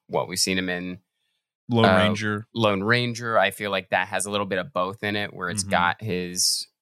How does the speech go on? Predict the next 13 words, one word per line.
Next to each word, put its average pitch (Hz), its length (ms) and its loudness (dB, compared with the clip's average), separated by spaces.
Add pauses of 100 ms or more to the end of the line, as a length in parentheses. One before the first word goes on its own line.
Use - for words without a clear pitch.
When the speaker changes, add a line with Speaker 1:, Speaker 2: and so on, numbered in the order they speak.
(120)
Speaker 1:
um, 50 400 0 (920)
his 113 180 6
comedy 92 440 0
and 92 200 -4
his 90 140 -6
action 98 540 -2
stuff. 104 500 0 (760)
Um, 87 580 0 (760)
um, 95 720 -2 (200)
what 87 280 -2
else - 260 -4
do - 100 -12
we - 140 -6